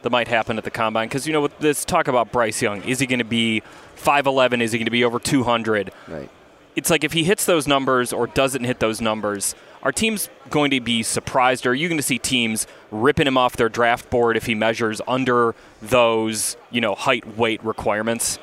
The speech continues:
Speaker 2: I think in some cases you might, because, um, analytics departments will have the data. If you're under this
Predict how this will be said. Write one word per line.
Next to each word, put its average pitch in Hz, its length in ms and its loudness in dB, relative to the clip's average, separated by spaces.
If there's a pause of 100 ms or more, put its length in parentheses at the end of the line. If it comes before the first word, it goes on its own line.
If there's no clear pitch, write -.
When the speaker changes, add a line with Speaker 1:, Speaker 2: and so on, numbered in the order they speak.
Speaker 2:
I 135 80 -2
think 202 120 0
in 160 80 0
some 170 300 -2
cases 143 580 -2
you 120 200 -2
might, 117 480 -2
because, 110 580 -2 (480)
um, 104 400 0 (300)
analytics 147 560 0
departments 110 680 -4
will 113 180 0
have 120 400 0
the 107 140 -4
data. 104 460 -2 (440)
If 107 260 -4
you're 107 240 0
under 139 400 0
this 120 480 -2